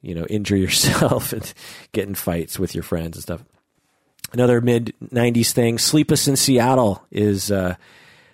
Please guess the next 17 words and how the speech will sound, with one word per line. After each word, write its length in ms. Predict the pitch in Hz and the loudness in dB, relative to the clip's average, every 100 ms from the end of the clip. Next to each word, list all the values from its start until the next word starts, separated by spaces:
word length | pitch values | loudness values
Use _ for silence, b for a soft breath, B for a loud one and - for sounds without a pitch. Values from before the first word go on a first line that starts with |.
| b | b
prominently, 840 | - 110 104 101 98 101 95 92 98 _ _ _ 107 | -2 0 2 0 0 -2 -2 -4 -8 _ _ _ -10
um, 480 | 104 98 90 92 - _ - | -8 -6 -8 -12 -16 _ -6
in 160 | 101 | -2
the, 300 | 101 95 92 B - - | 2 2 0 B -18 -10
uh, 180 | 101 98 | -10 -8
in 140 | - 101 | -8 -6
the 100 | 98 | -2
movie 400 | 101 101 101 101 _ B B B B | 0 0 0 -4 _ B B B B
Sleepless 460 | - 104 101 98 | -4 -2 -2 -4
in 100 | 101 | -4
Seattle. 600 | 95 104 95 90 92 95 98 _ B B B B - | -4 -4 -2 -2 -2 -4 -10 _ B B B B -2
Yeah, 280 | 107 - | 0 -2
huge 760 | - - 135 123 120 113 - - | -10 0 4 6 4 2 -8 -8
movie 400 | 110 113 110 107 | 0 2 4 2
in 80 | 104 | 2
the 60 | 101 | 0
nineties. 540 | 101 101 101 95 | 0 0 -2 -4